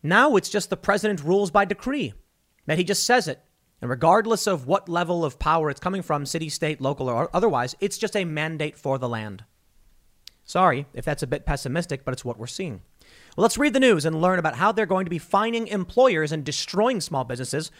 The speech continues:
what this means for the economy. Before we get started, head over to timcast dot com to become a member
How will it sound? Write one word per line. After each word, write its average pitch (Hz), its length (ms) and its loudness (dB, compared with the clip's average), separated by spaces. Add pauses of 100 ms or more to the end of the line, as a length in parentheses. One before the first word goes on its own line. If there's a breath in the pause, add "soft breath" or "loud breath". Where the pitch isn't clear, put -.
(180 loud breath)
what 190 240 4
this 190 180 0
means 190 280 -4
for 180 100 -6
the 160 100 -2
economy. 147 520 -2 (460 soft breath)
Before 214 260 4
we 226 80 4
get 202 120 -2
started, 185 260 2
head 170 100 0
over 175 140 2
to 165 80 0
timcast 160 440 -4
dot 143 180 -2
com 165 240 -2
to 175 40 -6
become 208 240 0
a 240 40 0
member 156 360 -2